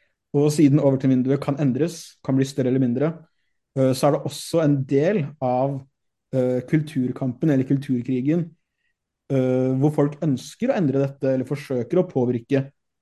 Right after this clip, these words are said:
hva er innenfor, hva er utenfor, hva er lov å si, hva er ikke lov å si. Eh, og det er en sånn pågående politisk kamp som det er mange aktører som,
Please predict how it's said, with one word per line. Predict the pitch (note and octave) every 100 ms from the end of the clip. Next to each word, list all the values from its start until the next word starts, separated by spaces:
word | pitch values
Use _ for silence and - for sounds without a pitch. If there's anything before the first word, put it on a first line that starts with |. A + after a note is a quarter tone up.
| -
hva | B2+ D3
er | F3+
innenfor, | D3+ B2 C3+ C#3 C#3+ -
hva | C3 B2+
er | C3+ C3
utenfor, | - A2 C3 B2+ C3+ - _ -
hva | C3
er | C3+
lov | C3 A#2+
å | A#2+
si, | C#3 C3+ C3+ _ _
hva | C3 A#2+
er | C#3+
ikke | -
lov | A#2 G#2+ A2+
å |
si. | - C3 C3+ _ _ _ _ _ _ _ _ -
Eh, | C3 B2+ B2+ B2+ B2+ B2+ B2+ B2 -
og | D3
det | D3+
er | D3+ C#3
en | D#3
sånn | E3+ E3+
pågående | - B2+ A#2+ B2+ B2+ B2 D3
politisk | C3+ A#2+ C3+ C3+
kamp | - C#3+ C#3+ - _ _
som | - C#3+
det | C#3
er | C#3+
mange | E3 A2+ A2
aktører | C#3 C#3+ A#2+ C3 D3 D3
som, | C#3 C3